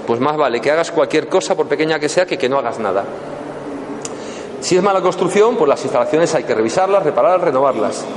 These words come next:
Y hay que intentar ahorrar, porque el dinerito al final afecta a la salud mental. Cuando no tenemos un duro para llegar a fin de mes, cualquier cosa que hacemos nos agobia. Si nos agobia,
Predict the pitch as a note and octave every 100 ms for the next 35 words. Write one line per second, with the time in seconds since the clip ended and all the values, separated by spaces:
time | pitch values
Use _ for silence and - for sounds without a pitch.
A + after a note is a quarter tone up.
0 | - - B2+ B2+ D3+ D3 B2+ A#2+ C3+ G#3+
1 | - A2 G#2 G2+ A2+ D#3+ D#3+ G#3 G#2 G#2+
2 | - A2 D3 D#3+ - C3+ B2 F3+ G#3+ -
3 | - - A#2 A#2 A#2+ A#2 G#2+ G#2 G3+ C3+
4 | - - - - - - A2 A2 A2 B2
5 | C#3 C#3+ - C#3+ E3 C#3+ A2+ G2+ G2+ G#2+
6 | B2 - C#3+ D3+ F#3 G#3+ - - - -
7 | G#2+ A#2+ A2+ B2+ D3 C#3+ C#3+ D#3+ G3 D#3
8 | A2 G#2 F3+ C#3+ - A2 G#2+ G#2 B2+ D#3+
9 | G#3+